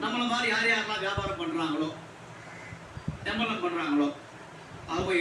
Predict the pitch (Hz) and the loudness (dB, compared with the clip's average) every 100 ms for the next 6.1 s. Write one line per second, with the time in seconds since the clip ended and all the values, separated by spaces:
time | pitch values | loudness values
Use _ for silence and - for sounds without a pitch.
0 | 170 214 226 220 180 143 139 185 - - | 4 2 2 2 2 2 4 4 4 -2
1 | - - - - - - - - 254 262 | -8 -12 -8 -6 0 0 0 0 2 4
2 | - - 247 269 233 226 240 285 214 214 | 4 4 6 6 4 0 2 2 0 0
3 | 233 214 214 220 202 208 214 302 - - | 0 -2 0 2 2 0 -2 -6 -8 -14
4 | - - - - 359 370 226 240 226 180 | -16 -16 -12 -4 0 2 2 0 0 0
5 | - 226 196 196 - 359 359 330 349 311 | 0 -2 -2 -2 0 0 0 2 2 4